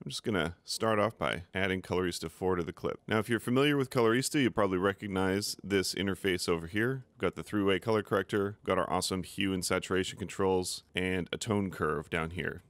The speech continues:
But if you're used to working with this in Premiere, you also know that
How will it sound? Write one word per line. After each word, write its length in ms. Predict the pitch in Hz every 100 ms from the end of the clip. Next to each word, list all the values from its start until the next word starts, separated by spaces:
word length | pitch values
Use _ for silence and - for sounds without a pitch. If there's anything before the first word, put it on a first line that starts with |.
| -
But 240 | 127 - -
if 160 | 123
you're 140 | 139 139
used 260 | 156 -
to 60 | 147
working 280 | 135 135 113
with 140 | 101
this 260 | 104 92 -
in 100 | 98
Premiere, 380 | 92 113 139 123
you 120 | 104
also 220 | 131 131 117
know 300 | 90 92 95
that 240 | 90